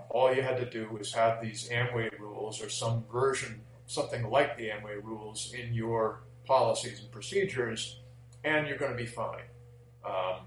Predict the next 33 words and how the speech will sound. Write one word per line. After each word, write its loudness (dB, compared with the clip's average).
you -18
know, -8
that, -6
that 2
was, -4
lawyers 10
sometimes 2
call 10
that 4
a 4
safe 0
harbor. 2
If -12
you -6
have, 4
you -8
know, -4
you -10
have 4
a 4
certain 0
provision 2
that -2
meets -2
a -8
set 2
of -2
requirements, 0
uh, 0
and -4
that 0
protects 0
you -2